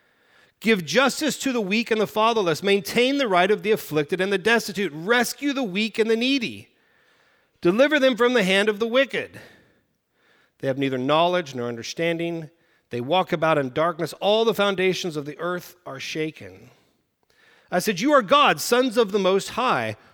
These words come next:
all of you. Nevertheless, like men you shall die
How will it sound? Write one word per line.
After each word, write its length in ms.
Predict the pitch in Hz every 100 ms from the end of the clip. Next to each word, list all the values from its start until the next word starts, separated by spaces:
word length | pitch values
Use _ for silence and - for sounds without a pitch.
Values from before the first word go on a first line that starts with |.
| _
all 240 | 135 202 220
of 140 | 123
you. 200 | 98 87 - _ _ _ _ _ 123
Nevertheless, 840 | 117 113 117 147 180 - - - _ _ _ _
like 220 | 139 147 180
men 220 | 254 208
you 80 | 196
shall 280 | - 180
die 600 | 156 180 170 113 101 95